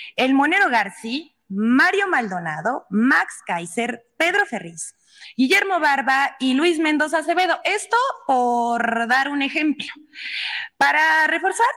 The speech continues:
entrevistas en radio y televisión y dos portadas del diario Reforma, como era de esperarse. Apenas ayer este periódico publicó a ocho columnas. Acumulan millones de recetas sin surtir.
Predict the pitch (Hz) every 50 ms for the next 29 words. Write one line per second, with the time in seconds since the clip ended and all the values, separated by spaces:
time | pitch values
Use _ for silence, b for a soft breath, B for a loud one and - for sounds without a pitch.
0 | - - - 269 254 247 277 285 320 294 359 349 294 247 240 233 - 285 311 320
1 | 349 339 - - 262 240 214 196 196 202 - - 254 262 269 302 311 - - -
2 | 269 262 220 233 359 415 - - - 277 254 254 277 302 311 311 294 311 311 311
3 | 311 - - - 269 311 339 339 285 247 233 208 208 208 196 190 196 208 - 269
4 | 262 220 202 170 - - - 175 180 180 196 202 196 208 196 - - 247 262 277
5 | 302 311 311 - - 906 - B B B B B B B B B B B B B
6 | 247 247 339 381 415 440 403 403 349 294 359 392 392 392 381 392 - 339 269 -
7 | 302 302 330 330 330 320 330 - 311 302 247 311 311 269 302 311 294 - 294 285
8 | 277 285 233 - 269 240 226 220 214 214 202 185 175 165 170 165 - - - -
9 | _ _ B B B B 226 247 247 - 262 247 269 339 381 381 370 359 381 370
10 | - - - 247 240 254 254 240 220 196 226 320 359 381 381 392 392 381 381 320
11 | 254 240 294 285 277 277 277 285 277 - - - 302 294 277 - - - 208 190
12 | - - 202 185 190 - - 202 185 185 _ - 247 208